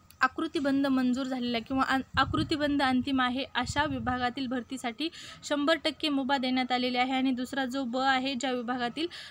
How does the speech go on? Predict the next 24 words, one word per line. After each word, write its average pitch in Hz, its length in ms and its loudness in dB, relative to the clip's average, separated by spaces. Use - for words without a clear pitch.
भरतीचा 285 460 0
आकृतिबंध 269 680 -2
अंतिम 269 540 0
झालेला 247 420 0
नाही 254 320 -2
अशा 254 300 -2
भरतीसाठी 254 800 -4
ऐंशी 247 260 -2
टक्के 285 300 -8
पदभरतीसाठी 247 760 -6
मुभा 254 300 0
देण्यात 240 320 -2
आलेली 233 240 -4
आहे. 247 220 -2
हे 294 120 -2
दोन 302 320 -4
जे 330 120 0
मुद्दे 262 320 -2
आहेत, 269 260 -2
शंभर 262 220 4
टक्के 294 220 -2
पदभरती 294 500 0
आणि 285 240 2
ऐंशी 254 220 2